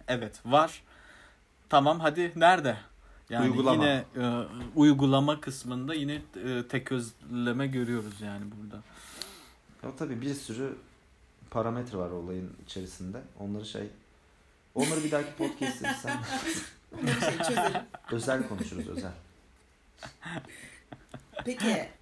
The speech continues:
Speaker 2: Yerin kulağı var.
Speaker 3: eee, şimdi malum günlerde, koronalı zamanlarda, eee, müzik ve bizim şu anda işte yüksek lisans ve doktora hayatlarımız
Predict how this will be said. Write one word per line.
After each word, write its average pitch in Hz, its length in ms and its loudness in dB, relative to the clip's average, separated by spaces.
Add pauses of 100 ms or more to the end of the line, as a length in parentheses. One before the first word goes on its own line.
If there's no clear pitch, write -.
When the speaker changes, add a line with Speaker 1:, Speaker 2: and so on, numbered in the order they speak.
(420)
Speaker 2:
Yerin 123 220 -2
kulağı - 180 -2
var. 120 160 2 (220)
Speaker 3:
eee, 170 240 -10
şimdi 254 460 -4 (460)
malum 214 500 -4
günlerde, 160 600 -8
koronalı 165 680 -8
zamanlarda, 139 760 -12 (560)
eee, 160 180 -8
müzik 196 580 -10 (280)
ve 196 280 -8 (560)
bizim 190 340 -10
şu 202 160 -6
anda 165 300 -6
işte - 340 -12
yüksek 170 440 -12
lisans - 360 -14
ve 151 140 -12
doktora 170 360 -10
hayatlarımız 156 640 -12